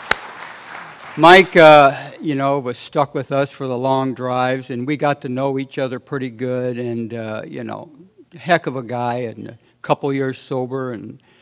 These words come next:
he was sharing with me about this reoccurring nightmare that he has, you know, and I felt, God, I felt privileged that he would, you know, share me this stuff. And apparently, uh, he's got this, uh, nightmare where he, uh,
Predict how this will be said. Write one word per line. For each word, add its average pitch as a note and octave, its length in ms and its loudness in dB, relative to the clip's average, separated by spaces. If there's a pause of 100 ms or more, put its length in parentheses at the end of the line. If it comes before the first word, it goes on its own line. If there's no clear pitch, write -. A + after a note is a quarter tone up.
(420)
he C3+ 140 -8
was B2 160 -6
sharing C3+ 440 -4
with C3 180 -6
me C3 180 -2
about B2 300 -2
this A#2 180 -12
reoccurring C3 680 -4
nightmare C3 520 -6
that B2+ 180 -8
he C3 80 -4
has, B2+ 580 -8
you B2 160 -10
know, A#2 240 -10
and G#2+ 100 -12
I A2+ 60 -14
felt, - 500 -10
God, D3+ 200 -6
I - 60 -4
felt - 280 -4
privileged D3 480 -4
that A2 120 -10
he A#2+ 100 -8
would, A2 220 -12 (280)
you - 120 -16
know, - 160 -20
share C3+ 340 -8
me A#2+ 160 -12
this G#2 180 -14
stuff. - 460 -12
And G#2 180 -14 (1120)
apparently, C#3 640 4 (100)
uh, A#2+ 200 -6
he's A#2+ 240 -10
got C3+ 280 0
this, B2+ 320 -8
uh, A2+ 280 -8
nightmare C3 520 -2
where A#2 160 -6
he, A#2 300 -8
uh, A2 200 -12